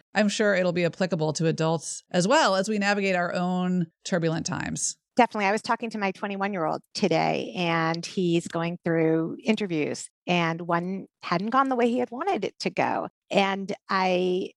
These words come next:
Speaker 2: shared with him something that's in my super optimism <laughs> chapter. And I realized that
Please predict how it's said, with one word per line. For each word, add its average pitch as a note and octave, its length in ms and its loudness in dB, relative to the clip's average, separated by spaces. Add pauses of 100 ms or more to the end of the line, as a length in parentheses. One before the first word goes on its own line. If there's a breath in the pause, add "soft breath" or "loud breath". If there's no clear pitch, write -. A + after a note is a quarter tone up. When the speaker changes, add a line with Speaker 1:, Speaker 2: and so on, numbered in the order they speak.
(100)
Speaker 2:
shared A#3 320 0
with G3 160 0
him G3 180 0
something G3+ 320 -2
that's F#3 220 0
in G#3 180 -4
my G3 160 2
super A3+ 320 -2
optimism G3+ 800 -2
<laughs> - 80 -20
chapter. F#3 580 2 (160)
And G#3 180 2
I G#3+ 80 4
realized G#3+ 840 0 (120)
that F3+ 360 0